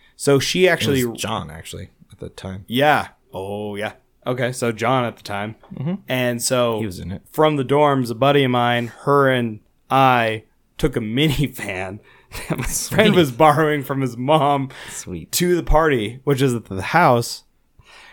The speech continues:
Speaker 1: We, we walk in, get introduced to a couple people. I know nobody at this party. And all I kinda recognize is, like, I'm like, "That's a weird cupboard thing you guys had."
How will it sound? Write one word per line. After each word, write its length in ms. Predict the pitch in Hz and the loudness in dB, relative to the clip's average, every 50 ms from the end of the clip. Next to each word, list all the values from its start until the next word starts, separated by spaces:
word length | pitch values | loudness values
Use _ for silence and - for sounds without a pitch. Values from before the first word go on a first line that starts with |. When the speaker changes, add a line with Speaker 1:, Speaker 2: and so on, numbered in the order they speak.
| - - | -10 -4
Speaker 1:
We, 180 | - 139 123 - - 127 | -2 0 0 0 0 -2
we 180 | 127 127 131 131 | -2 0 0 2
walk 320 | 123 131 139 139 135 - | 2 4 2 2 2 0
in, 300 | 135 131 127 123 117 120 - _ - | -2 0 0 0 -2 -4 -8 _ -4
get 140 | 139 139 131 | 0 0 0
introduced 480 | 123 123 120 117 117 117 117 - - - | 0 0 -2 -2 -2 -2 -2 -4 -6 -4
to 320 | 127 120 110 104 101 101 - | -2 0 0 0 -2 -4 -6
a 80 | 110 110 | -8 -6
couple 180 | - 123 107 110 | -6 -6 -4 -4
people. 260 | 117 113 107 113 - | -4 -2 -2 -2 -2
I 140 | 120 123 131 | 0 0 0
know 160 | 123 117 110 | 0 0 -2
nobody 520 | 101 95 101 98 104 104 107 107 113 113 117 | -2 -4 -2 -2 -2 -2 -2 -2 -2 -4 -4
at 80 | 117 | -4
this 120 | 123 127 - | -6 -6 -4
party. 400 | - 123 127 131 135 139 135 - _ _ _ _ _ _ _ _ - | -2 -2 0 0 -2 -4 -6 -8 _ _ _ _ _ _ _ _ -8
And 120 | - 120 117 | -4 0 2
all 100 | 120 131 | 2 4
I 160 | 143 151 147 | 4 2 2
kinda 300 | 135 - 135 139 143 135 | 0 -2 -2 -2 0 0
recognize 580 | 123 123 123 117 - 117 113 113 113 113 110 107 | 0 0 -2 -2 -4 -6 -6 -4 -4 -4 -6 -8
is, 100 | 110 107 | -8 -6
like, 300 | 107 101 101 98 - _ _ _ _ _ - | -4 -4 -4 -6 -8 _ _ _ _ _ -10
I'm 80 | 120 117 | -8 -6
like, 160 | 110 107 101 | -6 -6 -4
"That's 160 | - 127 - 117 | -4 -4 -4 -4
a 40 | 107 | -6
weird 540 | 98 101 101 101 104 101 101 98 92 90 - _ _ _ _ _ | -6 -6 -6 -6 -4 -4 -4 -6 -6 -10 -14 _ _ _ _ _
cupboard 520 | - - 101 98 95 117 131 135 131 131 - _ _ _ - | -16 -12 -10 -8 -6 -4 -4 -4 -6 -8 -12 _ _ _ -4
thing 420 | - 147 147 151 156 160 156 139 _ - | -2 -2 0 0 -2 -4 -4 -6 _ -8
you 160 | - 135 135 | -6 -2 0
guys 220 | 143 147 147 135 | 0 0 -2 -2
had." 380 | - 139 139 151 160 156 - | 0 0 0 0 -2 -4 -8